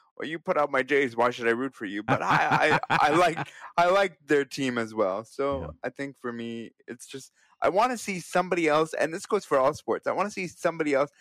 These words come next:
Speaker 1: other than your regular expected championship winners to win sports. I, I like that.
Speaker 2: Brock's T V almost got put out, folks. That was the issue. He almost said, "That's enough of this." Off it goes. Folks, uh, let's check in with John Beeler. Uh, we have our weekly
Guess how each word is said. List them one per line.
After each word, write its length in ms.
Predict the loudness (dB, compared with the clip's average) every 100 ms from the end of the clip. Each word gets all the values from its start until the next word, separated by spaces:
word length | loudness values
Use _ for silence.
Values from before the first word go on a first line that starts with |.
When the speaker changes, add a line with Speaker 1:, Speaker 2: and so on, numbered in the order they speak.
| -20 _
Speaker 1:
other 180 | -2 2
than 160 | 0 2
your 120 | 0
regular 500 | 2 0 2 2 4
expected 720 | 2 -2 -2 -2 0 -4 -4 -10 _ _ _
championship 600 | -2 0 0 -6 -6 -8 -4
winners 380 | -2 -2 -4
to 100 | -4
win 280 | -4 -4 -6
sports. 440 | -8 -6 -6 -6 -16 -6
I, 180 | -4 0
I 100 | 0
like 260 | 2 0 -4
that. 160 | -12 -14 _ _ _ -8
Speaker 2:
Brock's 260 | -8 -8
T 220 | -6 -4 -2
V 180 | -2
almost 260 | -2 -4 -6
got 200 | -8 -6
put 160 | -4 -4
out, 200 | -6 -6
folks. 300 | -4 -4 -6
That 140 | -6
was 160 | -6 -4
the 120 | -6
issue. 220 | -4 -4
He 60 | -4
almost 320 | -2 -4 -4
said, 120 | -2
"That's 240 | 0 2
enough 240 | 2 2 2
of 120 | 4
this." 180 | 2 2 -6 -12 _ _
Off 240 | 2 2 2
it 100 | 0
goes. 440 | 2 4 2 -2 -16 -20 -20 _ _
Folks, 260 | 0 0 0
uh, 280 | 2 4 2
let's 360 | 2 2 0 -2
check 300 | -2 0 0
in 160 | 0
with 140 | 2 2
John 260 | 2 2
Beeler. 540 | 2 2 2 2 2 2
Uh, 40 |
we 280 | 4 2 2
have 200 | 2 2
our 140 | 2
weekly 420 | 2 0 0 0